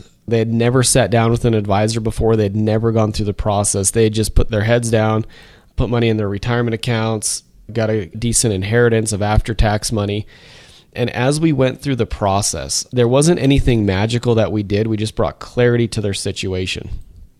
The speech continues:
They started to see that, "Oh, we need this each month." You know, it was five thousand a month.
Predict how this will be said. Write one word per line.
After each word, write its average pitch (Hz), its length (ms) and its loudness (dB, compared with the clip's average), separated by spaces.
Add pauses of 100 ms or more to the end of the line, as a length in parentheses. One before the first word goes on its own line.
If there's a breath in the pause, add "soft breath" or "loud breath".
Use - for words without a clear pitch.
(760 loud breath)
They 110 120 2
started 143 400 4
to 110 80 2
see 135 360 2
that, 107 200 2
"Oh, 117 160 2
we 117 200 0
need 123 380 0 (480)
this 110 600 0
each 113 240 -6
month." 87 420 -6
You - 80 -6
know, 87 60 -4
it 95 40 -6
was 95 140 -8
five 107 320 -2
thousand 101 380 -4
a 95 40 -6
month. 90 400 -10